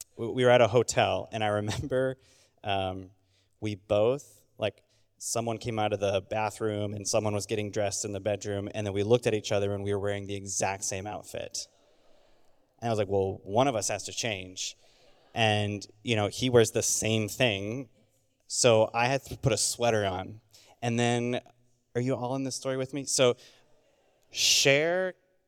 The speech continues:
comes out into the room, and, uh, it's like,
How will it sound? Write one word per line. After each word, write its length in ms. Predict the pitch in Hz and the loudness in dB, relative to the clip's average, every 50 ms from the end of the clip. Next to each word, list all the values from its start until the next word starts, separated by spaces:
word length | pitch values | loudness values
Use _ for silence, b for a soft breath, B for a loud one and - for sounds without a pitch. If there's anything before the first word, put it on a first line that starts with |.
| _ _ _ - | _ _ _ -12
comes 260 | - 123 117 113 107 | -8 -8 -6 -4 -4
out 200 | 107 107 101 - | -4 -4 -4 -8
into 140 | 104 101 95 | -8 -8 -6
the 120 | 95 98 | -6 -6
room, 220 | 95 95 92 98 107 110 _ _ _ _ _ _ _ _ _ _ _ _ _ _ _ _ _ _ _ - | -8 -10 -12 -12 -18 -20 _ _ _ _ _ _ _ _ _ _ _ _ _ _ _ _ _ _ _ -6
and, 500 | 110 110 107 104 104 104 104 104 - - - _ _ - | -4 -2 -2 -2 -2 -4 -8 -10 -12 -14 -16 _ _ -10
uh, 380 | - 107 101 98 95 98 101 - - - | -6 -2 -2 -2 -2 -2 -4 -6 -6 -8
it's 200 | 110 - - - | -6 -6 -4 -4
like, 220 | 101 98 - _ | -4 -6 -6 _